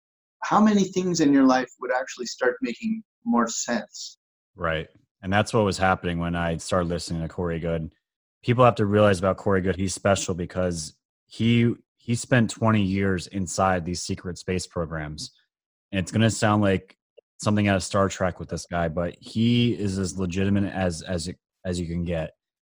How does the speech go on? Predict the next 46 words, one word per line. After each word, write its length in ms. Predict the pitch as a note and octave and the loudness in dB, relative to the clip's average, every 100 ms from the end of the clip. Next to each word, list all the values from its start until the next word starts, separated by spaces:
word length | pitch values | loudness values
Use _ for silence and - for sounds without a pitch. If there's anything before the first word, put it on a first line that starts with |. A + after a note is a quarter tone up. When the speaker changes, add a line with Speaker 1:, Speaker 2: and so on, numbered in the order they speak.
| _ _ F2 | _ _ -4
Speaker 2:
Um, 240 | F2 E2+ | 0 0
Speaker 1:
Yeah. 80 | - - _ | -4 -16 _
Speaker 2:
I 100 | G#2+ G#2+ | 0 4
vetted 280 | A2 G#2+ | 6 4
him 200 | G2 G#2+ | 4 2
as 160 | G2+ E2 | 2 2
much 240 | G2 F#2+ | 2 2
as, 180 | F2 F2 - | -2 -6 -6
as 260 | F#2 F2+ - | -4 -4 0
much 180 | F#2 F2+ | -2 0
as 120 | E2+ | -4
possible. 380 | - F2+ - E2+ | 0 0 -2 -2
There's 300 | F#2+ G2+ F#2 | 2 2 2
a 80 | E2+ | 2
whole 200 | G#2+ A2+ | 4 4
entire 420 | G2+ G2+ G2 A2+ | 4 6 6 6
Speaker 1:
Yeah. 80 | - - _ _ | 2 -8 _ _
Speaker 2:
following 420 | G#2 G2 F#2+ F2+ | 4 6 4 2
out 160 | F2 E2+ | 0 0
there. 300 | F2 F2 D#2+ _ _ _ _ _ | 0 0 -2 _ _ _ _ _
Um, 220 | F#2+ F#2 | 2 4
like 160 | F#2+ F#2 | 4 2
on 220 | G2+ G2+ | 2 2
Sam 260 | F#2 A#2 A2+ | 4 4 4
Tripoli's, 600 | - A#2 G#2+ G2 E2 - | 4 2 2 2 0 -4
um, 480 | F2+ F#2 F2 E2+ D#2 _ _ _ _ _ _ _ | -2 0 0 -2 -8 _ _ _ _ _ _ _
comment 360 | - G#2+ G2 E2 | 4 6 6 2
section, 320 | F#2+ F2 F#2 | 0 0 -2
I 60 | |
shouldn't 300 | E2+ - B2+ | -2 2 4
have 100 | B2 | 4
gone 240 | G2+ G#2 G2+ | 4 4 4
to 160 | G#2+ G2 | 2 2
it, 40 | |
but 100 | F2+ | 2
I 80 | F2 | 0
did 360 | E2+ G2+ G2+ - - _ _ - | 4 4 4 -2 -16 _ _ 0
on 100 | F#2+ | 2
her 100 | F#2+ | 4
episode. 540 | F#2+ G2 - G2+ G2 | 2 0 2 4 6
And 160 | F#2+ G2+ | 4 4
there 120 | G2 | 4
was 160 | F#2+ | 2
so 400 | - - A2 A2+ | 0 2 6 6
many 280 | A2 A2 A2 | 6 6 4
people 640 | G#2 - G2+ - E2 D2 | 2 0 0 0 -2 -4